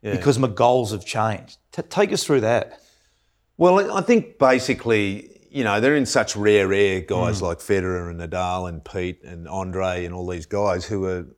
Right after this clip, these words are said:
Speaker 1: you know, they're looking at history. You know, so Pete's goal was, "Well, I've been number one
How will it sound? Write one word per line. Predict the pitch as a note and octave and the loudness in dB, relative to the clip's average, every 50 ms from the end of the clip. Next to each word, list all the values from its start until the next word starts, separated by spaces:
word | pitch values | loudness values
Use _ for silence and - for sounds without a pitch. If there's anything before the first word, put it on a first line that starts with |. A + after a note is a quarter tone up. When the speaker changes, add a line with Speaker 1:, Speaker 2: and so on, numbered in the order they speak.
| _ - | _ -10
Speaker 1:
you | - G#2 | -8 -6
know, | G2 F2+ F#2+ G2+ G2+ F#2+ - _ _ _ _ _ _ _ _ _ _ _ _ _ _ _ _ | -6 -6 -6 -6 -8 -10 -12 _ _ _ _ _ _ _ _ _ _ _ _ _ _ _ _
they're | A#2 A2+ B2 B2+ A#2+ A#2+ A#2 A2+ G#2 | -4 2 4 6 6 8 8 6 6
looking | F#2+ G#2+ A2 A#2 G2 G#2 F2+ E2+ | 4 2 0 -2 0 -2 -4 -6
at | D#2 - | -6 -4
history. | - C#3 C#3 - - - E2+ D2 - - _ _ _ _ _ _ _ _ _ _ _ - | 0 0 0 0 -2 -8 -8 -10 -10 -14 _ _ _ _ _ _ _ _ _ _ _ -8
You | A2+ | -6
know, | F#2+ F2 F#2 | -4 -2 -2
so | G2 - A#2+ G2+ | 0 2 2 2
Pete's | F#2+ - - D#3 C#3 A2 - - | 2 4 4 4 4 4 2 -6
goal | - - G#2 A2 A2+ A2 G2 F#2 F2+ | -2 2 6 6 6 6 6 4 0
was, | F2+ F#2+ F2+ E2 - - | -2 -4 -6 -6 -8 -4
"Well, | G#2+ G#2 | -2 0
I've | G2 F#2+ | 0 2
been | A2+ C3+ C3 A#2 | 2 2 2 2
number | G#2+ G#2 G2 F#2+ F2+ | 0 -2 -2 -2 -4
one | F2 F#2+ G2+ G2 F#2 F2 | -4 -4 -4 -6 -6 -10